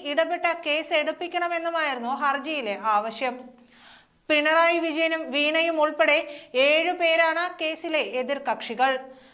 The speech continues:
തൃക്കുന്നപ്പുഴയിലും ആറാട്ടുപുഴയിലും ധാതു മണൽ ഖനനത്തിനായി സി എം ആർ എൽ എം ഡി ശശിധരൻ കർത്ത സ്ഥലം വാങ്ങിയെങ്കിലും രണ്ടായിരത്തി നാലിലെ സംസ്ഥാന ഉത്തരവും കേന്ദ്ര നിയമങ്ങളും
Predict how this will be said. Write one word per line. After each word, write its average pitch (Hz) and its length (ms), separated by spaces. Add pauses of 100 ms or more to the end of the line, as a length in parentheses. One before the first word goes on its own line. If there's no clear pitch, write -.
(200)
തൃക്കുന്നപ്പുഴയിലും 302 920 (240)
ആറാട്ടുപുഴയിലും 302 840 (380)
ധാതു 294 380 (160)
മണൽ 302 340
ഖനനത്തിനായി 320 720 (320)
സി 302 100 (140)
എം 330 80 (120)
ആർ 330 140
എൽ 330 80 (140)
എം 311 140
ഡി 294 100 (160)
ശശിധരൻ 320 500 (120)
കർത്ത 311 220 (180)
സ്ഥലം 285 420
വാങ്ങിയെങ്കിലും 294 680 (480)
രണ്ടായിരത്തി 349 540 (140)
നാലിലെ 320 440 (160)
സംസ്ഥാന 330 480 (180)
ഉത്തരവും 285 440 (400)
കേന്ദ്ര 311 400 (200)
നിയമങ്ങളും 330 640